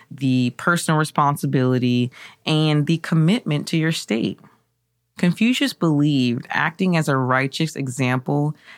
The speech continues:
as the leader influenced the respective townspeople to follow, creating a more moral society. This was idealistic at its best, but the core teachings resonated with more than a few followers.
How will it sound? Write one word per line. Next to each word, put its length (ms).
as 220
the 160
leader 680
influenced 800
the 80
respective 680
townspeople 920
to 140
follow, 680
creating 480
a 120
more 540
moral 960
society. 840
This 180
was 180
idealistic 960
at 160
its 180
best, 800
but 140
the 80
core 420
teachings 720
resonated 680
with 220
more 320
than 160
a 60
few 280
followers. 880